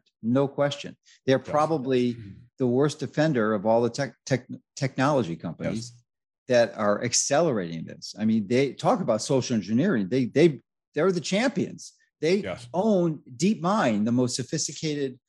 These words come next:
Speaker 1: uh,
Speaker 2: That's right.
Speaker 1: artificial intelligence company
Speaker 2: Right.
Speaker 1: on the planet, which is spawn off all these amazing programs that, you know,
Speaker 2: Yes.
Speaker 1: can beat world champion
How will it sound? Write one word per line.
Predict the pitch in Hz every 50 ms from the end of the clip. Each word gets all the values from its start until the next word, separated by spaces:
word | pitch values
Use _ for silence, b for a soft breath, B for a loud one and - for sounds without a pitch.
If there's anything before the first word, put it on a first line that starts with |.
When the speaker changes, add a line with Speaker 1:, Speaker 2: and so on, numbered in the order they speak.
| _ _ _ _ _ -
Speaker 1:
uh, | 117
Speaker 2:
That's | 117 113 110 -
right. | - 120
Speaker 1:
artificial | 135 127 - 147 131 - 139 135
intelligence | 117 - - 156 160 151 120 120 104 -
company | - 113 90 98 95 98
Speaker 2:
Right. |
Speaker 1:
on | 95 92
the | -
planet, | - - 107 104 98 104 113 - -
which | 113 110 - -
is | 113 101 90 - - _ _ _ - 107 - _ _ _
spawn | 117 - - - - - 127 123 139 185 151
off | 120 - 123
all | 123 151 185 170
these | 139 120 87
amazing | 101 101 101 104 110 120 131 143 160 185 202 214 190 135 113 107 95 92 90 - _ _ _ _ _ _ _ _ _ _ _ _ _ _ _ _ _ _ _ 139 123
programs | - - - 175 233 311 240 156 120 98 85 82 87 98 101 - -
that, | 117 110 98 - -
you | 123 127
know, | 104 92
Speaker 2:
Yes. | 92 82 -
Speaker 1:
can | 110 104
beat | - 139 139 135 - 110 104
world | 117 127 139 131 - - - -
champion | 135 131 123 113 127 120 107 92 90